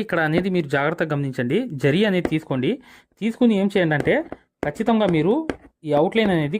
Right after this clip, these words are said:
కొంచెం బయట నుంచి నీట్‌గా ఒక ఫినిషింగ్ అనేది కుట్టండి. ఇలా అనేది ఈ షేపులు మాత్రం నీట్‌గా తీయండి. ఈ షేపులే అన్నమాట అసలు వర్క్కి ప్రాణం అనేది. ఈ షేపులు అనేవే బాగుంటాయి అన్నమాట. మీరు నీట్‌గా ఈ షేపులు అనేవి తీసి కొంచెం ఇలా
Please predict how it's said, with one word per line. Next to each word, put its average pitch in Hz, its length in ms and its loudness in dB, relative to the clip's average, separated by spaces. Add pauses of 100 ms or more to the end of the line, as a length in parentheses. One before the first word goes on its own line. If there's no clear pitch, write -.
(140)
కొంచెం 240 600 2
బయట 190 160 2 (120)
నుంచి 131 200 -4 (180)
నీట్‌గా 190 360 0 (460)
ఒక - 180 -4
ఫినిషింగ్ 214 460 2
అనేది 156 260 -2 (480)
కుట్టండి. 127 340 -2 (360)
ఇలా 135 180 0
అనేది 165 260 -2 (440)
ఈ - 100 -14
షేపులు 233 340 2
మాత్రం 208 240 0
నీట్‌గా 196 280 0
తీయండి. 135 280 0 (100)
ఈ 143 100 -10
షేపులే 208 400 2
అన్నమాట 143 280 -4 (460)
అసలు 156 200 -2
వర్క్కి 156 280 0
ప్రాణం 185 300 2
అనేది. 160 240 -2 (160)
ఈ 151 120 -4
షేపులు 170 320 2
అనేవే 156 220 2 (120)
బాగుంటాయి 143 380 2
అన్నమాట. 120 260 -2 (500)
మీరు 139 200 -4
నీట్‌గా 208 380 2
ఈ - 100 -10
షేపులు 175 300 0
అనేవి 156 220 0
తీసి 143 240 -4 (580)
కొంచెం 175 360 0
ఇలా 156 120 2